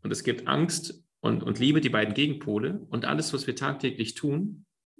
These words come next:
entweder aus Angst oder aus Liebe. Zur Angst gehören so Sachen wie Neid, Eifersucht, Unsicherheit. Zu Liebe gehören so Sachen wie Freude, Vergebung, Mitgefühl, Respekt, Wertschätzung.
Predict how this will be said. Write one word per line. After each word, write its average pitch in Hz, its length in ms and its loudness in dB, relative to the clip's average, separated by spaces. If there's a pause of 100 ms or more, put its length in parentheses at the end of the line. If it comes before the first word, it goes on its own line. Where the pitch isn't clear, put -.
entweder 107 320 0
aus 107 180 0
Angst 151 320 0
oder 123 140 0
aus 117 180 -2
Liebe. 95 360 2 (180)
Zur - 160 -6
Angst 135 260 0
gehören 113 220 2
so 107 100 0
Sachen 117 380 -2
wie 98 80 2
Neid, 117 420 0 (480)
Eifersucht, 117 720 0
Unsicherheit. 120 680 -2 (600)
Zu - 160 -4
Liebe 131 280 4
gehören 120 240 2
so 113 80 2
Sachen 117 300 0
wie 107 100 2
Freude, 117 640 2
Vergebung, 117 640 0
Mitgefühl, 110 720 0
Respekt, 110 580 -2 (140)
Wertschätzung. 117 760 0